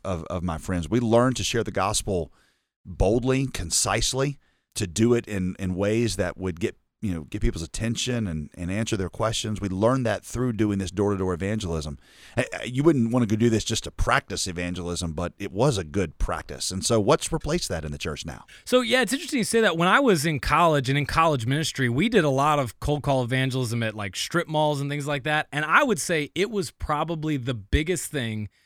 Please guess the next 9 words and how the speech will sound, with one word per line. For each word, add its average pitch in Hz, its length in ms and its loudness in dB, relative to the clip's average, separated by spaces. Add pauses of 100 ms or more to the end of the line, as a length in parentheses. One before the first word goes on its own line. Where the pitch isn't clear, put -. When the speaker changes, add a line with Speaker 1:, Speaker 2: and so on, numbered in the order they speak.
(220)
Speaker 2:
that 127 180 -4
got 147 380 0
people 147 480 0
comfortable 127 840 0
Speaker 1:
Yeah. 175 120 4
Speaker 2:
sharing 139 360 4
their 120 100 2
faith. 110 340 -2
Speaker 1:
Right. 143 240 6